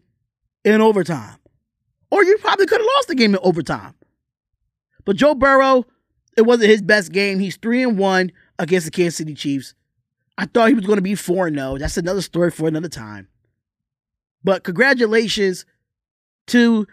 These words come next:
the Kansas City Chiefs. You will be playing the Philadelphia Eagles in the Super Bowl. All right, ladies and gentlemen, we have another weekend that I wanna talk about, another day that we wanna talk about, and that's Saturday night.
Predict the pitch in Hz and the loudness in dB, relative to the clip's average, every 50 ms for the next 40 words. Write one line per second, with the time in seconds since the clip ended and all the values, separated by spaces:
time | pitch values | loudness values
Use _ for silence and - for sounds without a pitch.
0 | _ _ - 160 - - 226 226 202 - 220 208 175 - 226 220 208 196 - _ | _ _ -14 -8 -2 0 2 2 2 0 -4 -8 -8 -6 -6 -6 -6 -8 -10 _
1 | _ _ _ _ - 190 202 185 196 202 208 190 175 196 196 185 165 - - 202 | _ _ _ _ -2 -2 0 2 4 2 2 2 0 0 0 0 0 -2 -2 -2
2 | 185 175 180 165 - - 151 - 170 160 139 131 135 123 - _ _ _ _ _ | -2 -2 -2 -4 -6 -10 -14 -10 -8 -8 -8 -8 -10 -12 -14 _ _ _ _ _
3 | _ _ - 165 170 170 165 160 151 147 - _ _ _ - - 127 143 135 123 | _ _ -4 0 2 2 2 2 0 -4 -10 _ _ _ -14 -8 -6 -6 -6 -6
4 | - - 147 131 113 104 - - - - - - _ _ _ _ _ _ _ _ | -6 -8 -8 -8 -8 -12 -20 -20 -20 -20 -20 -20 _ _ _ _ _ _ _ _
5 | _ _ _ _ _ _ _ _ _ _ _ - _ _ _ _ _ _ _ _ | _ _ _ _ _ _ _ _ _ _ _ -20 _ _ _ _ _ _ _ _
6 | _ _ _ _ - 311 392 302 294 277 240 220 220 196 185 180 165 147 175 160 | _ _ _ _ 0 2 4 4 4 4 4 2 2 2 0 -2 -2 0 0 0
7 | 165 160 151 143 147 _ _ _ _ _ _ _ _ - 349 427 427 339 269 240 | 2 0 -2 -4 -6 _ _ _ _ _ _ _ _ -4 0 2 2 4 4 4
8 | 226 208 214 233 247 240 233 202 165 175 190 196 165 - 165 165 160 156 160 147 | 4 4 4 4 2 2 2 0 0 -2 -6 -8 -6 -4 -2 -2 0 0 2 0
9 | 139 139 139 147 143 131 120 - 170 139 127 - 123 131 131 139 165 190 208 254 | 0 0 -2 -4 -6 -6 -8 -8 -8 -8 -8 -8 -10 -8 -6 -2 0 0 2 2
10 | 269 262 220 190 185 175 165 156 156 151 151 147 139 165 147 139 147 147 156 190 | 2 2 2 2 2 2 2 0 0 0 -2 -2 -2 -4 -4 -4 -2 -2 2 2
11 | 220 220 - - - 196 175 160 151 143 135 131 127 113 104 92 85 | 2 2 2 0 -2 -2 0 0 -2 -2 -4 -6 -6 -8 -10 -12 -16